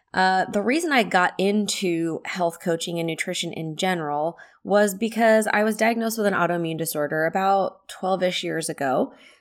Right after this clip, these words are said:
Uh, Hashimoto's thyroiditis, probably a lot of you out there have it. But that really pushed me into figuring out what's wrong with my body and how to fix it.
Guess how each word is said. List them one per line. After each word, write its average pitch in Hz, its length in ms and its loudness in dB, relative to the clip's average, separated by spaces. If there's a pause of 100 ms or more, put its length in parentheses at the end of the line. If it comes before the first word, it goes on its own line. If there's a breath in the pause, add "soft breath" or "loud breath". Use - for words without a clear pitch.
(100 soft breath)
Uh, 175 240 2
Hashimoto's 208 680 4
thyroiditis, 180 720 4
probably 190 340 0
a 165 60 0
lot 160 160 2
of 196 100 0
you 202 120 4
out 185 160 2
there 180 100 0
have 175 300 2
it. 120 180 2 (420)
But 202 200 -6
that - 240 2
really 226 500 0 (220 soft breath)
pushed 247 420 0
me 196 300 2
into 185 480 0
figuring 180 560 -4
out 165 360 -2
what's 180 380 4
wrong 170 300 0
with 180 160 -2
my 165 140 2
body 170 580 0 (340 loud breath)
and 165 240 2
how 170 220 0
to 160 100 2
fix - 420 -6
it. - 220 4